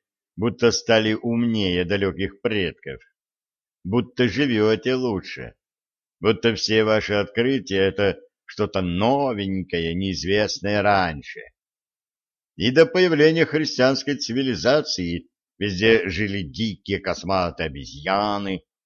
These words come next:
что носили шкуры, плодились, как кролики, и дохли, как мухи.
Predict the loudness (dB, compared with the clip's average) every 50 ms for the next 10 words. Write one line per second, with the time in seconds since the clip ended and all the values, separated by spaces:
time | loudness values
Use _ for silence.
0 | _ _ -8 -4 -2 -2 -2 -2 -2 -4 -4 -4 -4 -4 -6 -6 -8 -6 -2 -2
1 | 0 0 0 0 0 0 -2 -2 -4 -8 _ _ _ _ _ _ _ _ _ _
2 | _ _ 2 4 4 4 4 4 2 2 0 -2 -2 -2 -2 -2 -2 -4 -4 -4
3 | -2 0 0 0 0 0 0 -2 -4 -6 -6 -6 -2 0 2 2 2 0 -2 -4
4 | -8 -8 -6 -6 -6 -4 -4 -4 -4 -2 -2 -4 -6 -8 -10 -12 -12 -12 -12 -14